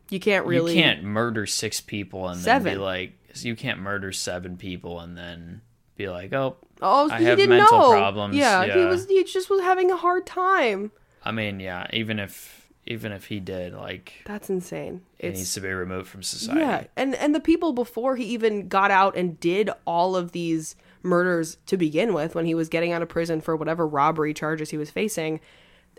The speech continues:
Speaker 1: all of those professionals were like, "He is still a danger to society."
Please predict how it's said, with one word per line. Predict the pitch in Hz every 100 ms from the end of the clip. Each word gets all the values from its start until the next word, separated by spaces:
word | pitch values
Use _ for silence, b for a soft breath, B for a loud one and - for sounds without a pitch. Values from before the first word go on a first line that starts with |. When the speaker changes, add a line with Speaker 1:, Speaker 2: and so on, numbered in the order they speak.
| -
Speaker 1:
all | 180 214 254
of | 233
those | 214 208
professionals | 196 185 220 214 180 170
were | 170
like, | 170 165
"He | - - 240
is | - 220
still | - 226 220 -
a |
danger | 190 175 196 185
to | 180
society." | 170 - 170 170 131 -